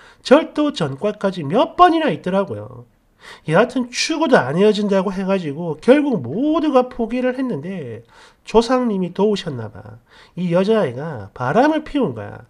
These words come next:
그리고 다른 남자 아이를 가져가지고 겨우 떨어져 나갔어요. 그리고 정말 무서운 건 이 모든 과정이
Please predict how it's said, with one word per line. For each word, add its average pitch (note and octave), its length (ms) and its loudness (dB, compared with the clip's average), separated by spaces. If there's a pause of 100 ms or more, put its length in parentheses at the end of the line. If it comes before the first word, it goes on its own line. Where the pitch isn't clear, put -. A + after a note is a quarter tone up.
(240)
그리고 A3+ 240 2
다른 F#3+ 380 -2
남자 B3 340 4
아이를 G#3 380 2
가져가지고 D#3 760 -4
겨우 G#3 340 -4
떨어져 A#3 320 4
나갔어요. B2+ 540 -4 (2250)
그리고 D3+ 640 -6 (460)
정말 F#3 380 2
무서운 C#3+ 400 -4
건 G#2+ 320 -12
이 E3+ 140 -4
모든 D4 800 0
과정이 D#3 760 -4